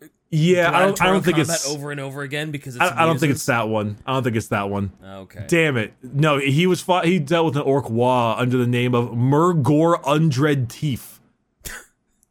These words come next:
Speaker 2: Very orc.
Speaker 1: I
Speaker 2: Very,
Speaker 1: love orc
Speaker 2: very
Speaker 1: names.
Speaker 2: orc.
Speaker 1: They're very
Speaker 2: God.
Speaker 1: easy. <laughs> And then the, the big twelfth Crusade was the Gothic War.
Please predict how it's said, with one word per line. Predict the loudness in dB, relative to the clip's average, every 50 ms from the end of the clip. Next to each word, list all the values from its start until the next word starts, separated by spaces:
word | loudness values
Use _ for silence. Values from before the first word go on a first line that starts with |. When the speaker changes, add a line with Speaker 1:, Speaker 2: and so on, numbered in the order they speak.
| _ _ -16
Speaker 2:
Very | -10 -6 -4 -4 -4 -4
orc. | -6 -10 -14 -20 -20 _ -20 -20 _ _ _ -4
Speaker 1:
I | 0 0
Speaker 2:
Very, | 2 2
Speaker 1:
love | 2 0 0 -2
orc | -2 -4 -4 -4 -6
Speaker 2:
very | -6 -6 -6
Speaker 1:
names. | -6 -6 -4
Speaker 2:
orc. | -2
Speaker 1:
They're | -2 0 0
very | 0 0 2 2 0 0 0
Speaker 2:
God. |
Speaker 1:
easy. | -2 -4 -6 -8 -8 -8 -10 -12 -16
<laughs> | -20 -20 _ -18 -18 -18 -18 -20 -20 _ _ -18 -18 _ _ -20 -20 _ _ -20 -20 -18 -8
And | -4 -2 0
then | 2 2
the, | 2
the | 2 2 2
big | 2 2 2 0 0 -2
twelfth | -4 -2 0 0 0 -2 -4
Crusade | -6 -6 -4 -4 -2 -2 -2 -2
was | -2 -2 -2
the | -4 -6
Gothic | -2 0 0 0 0 0 -4 -6 -10 -14 -12
War. | -14 -14 -14 -14 -14 -18 -20